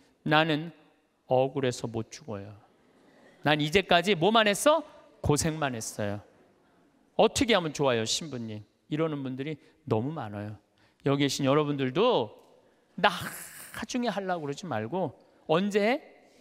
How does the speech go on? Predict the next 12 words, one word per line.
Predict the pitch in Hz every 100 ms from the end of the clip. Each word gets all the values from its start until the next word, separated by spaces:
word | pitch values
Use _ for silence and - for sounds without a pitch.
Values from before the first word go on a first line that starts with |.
| -
지금 | - - 277 262
하세요. | 151 - 208 135 123 135 131 - - - -
저 | 208
청국장 | 208 - 311 294 285 247
가루도 | 220 208 214 220 185 - - - - - -
나중에 | - - 262
사 | - 226
먹지 | 208 -
말고, | 226 147 165 233 170 - - - -
언제 | 175 226 254
사 | 240 226
먹어? | 208 220